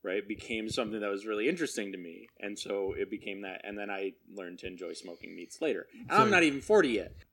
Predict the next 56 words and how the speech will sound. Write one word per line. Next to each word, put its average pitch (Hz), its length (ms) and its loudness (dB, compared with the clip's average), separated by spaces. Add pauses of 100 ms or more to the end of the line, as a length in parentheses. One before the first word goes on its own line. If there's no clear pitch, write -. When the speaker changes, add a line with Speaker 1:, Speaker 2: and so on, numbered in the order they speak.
Speaker 2:
Which 175 220 12
makes 220 240 12
it 175 100 12
interesting 170 420 12
going 135 200 6
back 127 180 8
to - 60 2
the 110 120 4
trailers, 104 420 6
because 107 240 4
it 147 100 6
looks 156 220 6
like 143 180 8
we're 123 180 6
having 110 420 4
the 107 140 0
Nazis 110 460 4
as 101 120 2
villains 104 380 4
again, 104 320 4
but 107 140 2
we've 113 160 2
now 117 220 6
completely 127 560 4
circumvented 123 960 6
the 107 60 0
war. 95 380 -2
So 95 400 -2 (300)
Speaker 1:
Well, 165 80 12
that's 175 160 12
Speaker 2:
the 220 60 10
Speaker 1:
what 214 80 12
I'm 190 100 12
Speaker 2:
previous 196 200 12
Speaker 1:
curious 147 240 12
Speaker 2:
ones 127 100 6
Speaker 1:
about. - 100 8
Speaker 2:
are 127 260 12 (180)
Nazis 135 480 8
prior 160 340 12
to 120 340 12
World 104 200 6
War 92 180 -2
Two. 87 320 -10 (400)
Um, 110 500 10
and 120 240 6
now 131 220 12
it 120 60 4
looks 120 180 4
like 120 120 2
we're 110 100 2
going 110 140 0
to 101 40 -4
get 107 160 -2
Nazi 107 320 2
villains 95 440 0